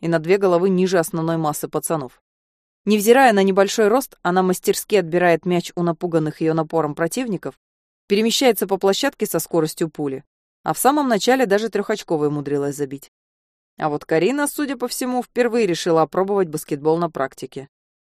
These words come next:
И первый блин, как известно, всегда комом. Ее игра напоминает метание загнанной хищниками косули.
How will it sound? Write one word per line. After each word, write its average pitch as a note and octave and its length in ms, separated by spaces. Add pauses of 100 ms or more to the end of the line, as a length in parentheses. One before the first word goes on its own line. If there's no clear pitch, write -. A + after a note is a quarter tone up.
(180)
И D#3+ 100
первый E3+ 340
блин, F3 280
как A#3 200
известно, G#3 420
всегда D3+ 340
комом. C3 400 (640)
Ее B3 220
игра C4+ 200
напоминает A#3 540
метание G#3+ 440
загнанной F#3+ 460
хищниками F3 560
косули. D#3+ 500